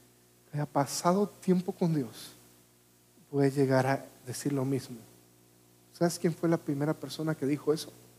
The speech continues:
Jesús en la cruz. "Señor, perdónalos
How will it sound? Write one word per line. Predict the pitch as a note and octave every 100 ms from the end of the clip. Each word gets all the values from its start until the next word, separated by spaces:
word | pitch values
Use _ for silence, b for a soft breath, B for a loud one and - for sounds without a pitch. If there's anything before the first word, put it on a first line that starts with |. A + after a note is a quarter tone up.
| _ _ _ _ _ _ _ _ _
Jesús | C#3+ - - E3 F#3 - - -
en | C#3+
la | C3
cruz. | - A#2+ B2 - - - - - _ _ _ _ _ _ _ _ _ -
"Señor, | - C3 - D#3 F3 E3+ - -
perdónalos | D3 C#3 D#3 D#3+ E3 E3 -